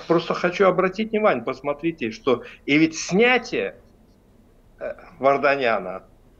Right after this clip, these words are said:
с поста так называемого госминистра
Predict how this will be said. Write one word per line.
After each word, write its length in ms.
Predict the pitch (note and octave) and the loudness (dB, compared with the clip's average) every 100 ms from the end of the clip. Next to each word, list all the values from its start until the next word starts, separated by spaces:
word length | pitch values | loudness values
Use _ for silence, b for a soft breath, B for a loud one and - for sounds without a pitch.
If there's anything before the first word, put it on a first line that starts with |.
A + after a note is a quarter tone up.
| _ - - _ _ _ _ - | _ -20 -20 _ _ _ _ -16
с 140 | - | -14
поста 500 | - D#3+ D3 - C3+ | 2 2 2 2 0
так 240 | A#2+ B2 - | 2 -4 -4
называемого 540 | A#2+ B2+ B2 A2+ G#2+ | -6 0 2 2 -2
госминистра 840 | A2 B2 A#2 B2+ C3+ A2+ - F2+ | -4 -6 -6 -12 -10 -10 -6 -8